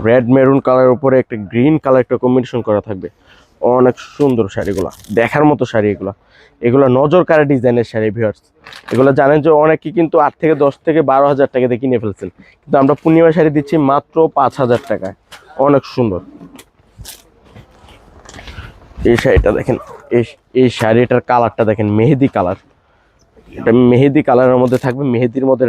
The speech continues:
রেড কালার। যারা ইয়েলো ব্রাইডের জন্য, এই মেহেদির জন্য নিতে চান সুন্দর একটা ডিজাইন, এই শাড়িটা হতে পারে আপনার মেহেদির সবচেয়ে সুন্দর একটা শাড়ি।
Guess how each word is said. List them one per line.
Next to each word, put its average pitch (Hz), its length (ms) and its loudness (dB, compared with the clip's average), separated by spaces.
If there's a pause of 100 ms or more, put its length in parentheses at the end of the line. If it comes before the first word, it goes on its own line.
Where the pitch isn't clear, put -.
রেড 110 240 2
কালার। 104 240 0
যারা 110 140 4 (140)
ইয়েলো 131 320 4
ব্রাইডের 120 420 0
জন্য, 143 140 2 (520)
এই 131 40 -4 (120)
মেহেদির 143 360 2
জন্য 156 140 4 (100)
নিতে 151 200 -2
চান 165 100 2 (180)
সুন্দর 180 300 2
একটা 156 220 -2
ডিজাইন, 135 340 0
এই 131 120 2
শাড়িটা 135 280 2
হতে 151 200 0
পারে 143 200 4
আপনার 147 240 0
মেহেদির 135 340 -2
সবচেয়ে - 260 -6 (180)
সুন্দর 160 260 2
একটা 113 200 -2
শাড়ি। 95 160 -2